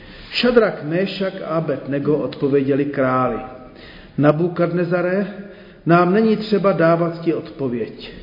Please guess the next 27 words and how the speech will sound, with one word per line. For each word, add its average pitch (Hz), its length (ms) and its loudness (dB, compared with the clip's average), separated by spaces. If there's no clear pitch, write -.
Jestliže 160 460 6
náš 185 300 0
Bůh, 196 380 2
kterého 180 440 4
my 175 120 4
uctíváme, 170 680 2
nás 165 260 4
bude 160 220 2
chtít 135 260 -4
vysvobodit 151 600 2
z - 60 0
rozpálené 139 680 0
ohnivé 127 440 0
pece 143 460 -2
i 147 80 4
z 147 80 -2
tvých 131 260 -4
rukou, 151 360 6
králi, 151 600 0
vysvobodí 147 760 4
nás. 104 460 -12
Ale 151 200 4
i 175 120 2
kdyby 156 380 2
ne, 156 580 -2
věz, 147 340 2
králi, 170 580 2